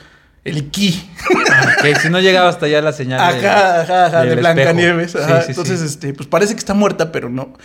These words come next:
Speaker 1: pero no huele feo.
Speaker 2: Ok.
Speaker 1: O sea, parece que la única prueba de que no está muerta y de por qué no la entierran es que
Speaker 2: No está pudriéndose.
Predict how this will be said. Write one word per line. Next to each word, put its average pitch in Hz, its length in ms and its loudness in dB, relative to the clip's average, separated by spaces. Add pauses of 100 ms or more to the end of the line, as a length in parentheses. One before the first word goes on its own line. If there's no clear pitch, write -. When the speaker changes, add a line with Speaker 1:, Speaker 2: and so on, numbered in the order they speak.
(140)
Speaker 1:
pero 147 160 2
no - 80 4
huele 175 180 4
feo. 139 240 -2 (300)
Speaker 2:
Ok. 117 180 -8 (240)
Speaker 1:
O 139 60 -2
sea, 180 140 0
parece 254 280 0
que 285 80 -4
la 269 80 0
única 269 220 0
prueba 220 260 2
de 180 160 -4
que 156 100 -8
no 180 120 -2
está 202 160 -4
muerta 196 460 -2 (560)
y - 80 -10
de 156 100 -2
por 156 140 -6
qué 202 100 0
no 208 100 4
la 208 80 2
entierran 190 380 0
es 160 120 -6
que 151 320 -6
Speaker 2:
No 135 140 0
está 135 260 -2
pudriéndose. 120 640 -2